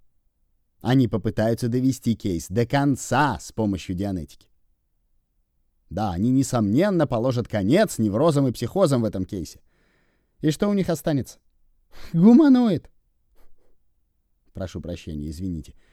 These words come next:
Вероятно, среди вас есть два или три таких. Но распознание того, какие существуют сферы знания жизни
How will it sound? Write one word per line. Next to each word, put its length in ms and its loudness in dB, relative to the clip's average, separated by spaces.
Вероятно, 440 -2
среди 260 -6
вас 240 -6
есть 240 -8
два 160 -8
или 140 -8
три 160 -14
таких. 360 -16
Но 160 2
распознание 800 2
того, 300 0
какие 360 0
существуют 720 -2
сферы 380 -4
знания 500 -2
жизни 480 -8